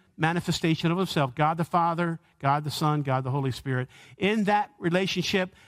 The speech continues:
they were blessed. There was perfect satisfaction, perfect fulfillment. God wasn't lonely. He didn't need fellowship. And that's the reason he created man. And I emphasize that because I've heard a lot of preachers say that, "Oh, God was lonely.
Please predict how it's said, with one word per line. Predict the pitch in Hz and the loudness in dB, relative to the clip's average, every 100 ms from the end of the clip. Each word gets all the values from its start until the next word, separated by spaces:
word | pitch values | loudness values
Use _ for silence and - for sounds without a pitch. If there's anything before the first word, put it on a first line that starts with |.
| - | -4
they | 175 | 0
were | 175 147 | 2 2
blessed. | 120 156 208 202 - - - - _ _ _ _ - | 2 2 2 0 -4 -6 -8 -12 _ _ _ _ -2
There | 175 | 2
was | 160 | 2
perfect | - - 220 214 - | 0 0 0 0 0
satisfaction, | 202 170 160 202 202 - 226 214 185 - _ | 0 0 0 0 -2 -2 -2 0 -2 -10 _
perfect | - 220 214 220 - | -2 -2 0 -2 0
fulfillment. | 165 143 208 202 202 202 - _ _ _ _ _ _ _ _ - | 0 2 2 2 2 0 -6 _ _ _ _ _ _ _ _ 0
God | 180 202 | 2 4
wasn't | 214 202 208 | 2 2 2
lonely. | 190 202 208 208 | 2 4 2 4
He | 180 190 | 4 2
didn't | 240 202 | 2 2
need | 220 220 | 0 0
fellowship. | - 220 214 - 220 214 _ _ _ _ - | 0 0 0 0 -2 -2 _ _ _ _ -10
And | 156 170 | -4 0
that's | 170 | 0
the | 175 | 2
reason | 190 202 196 | 0 2 2
he | 190 | 0
created | - 196 190 175 | 0 0 2 2
man. | 185 185 180 - - | 2 2 -2 -6 0
And | 160 | 0
I | |
emphasize | 196 190 185 185 170 | 0 -2 0 0 2
that | 180 | 0
because | 160 170 | 0 0
I've | 156 147 | 2 2
heard | 170 | 2
a | 147 | 2
lot | 165 | 2
of | - | 0
preachers | 175 - 151 | -2 0 -2
say | 175 147 | 0 0
that, | 135 135 | 2 0
"Oh, | 143 | 0
God | 143 151 | 0 0
was | 143 135 | -2 -2
lonely. | 143 139 143 | -2 -2 -4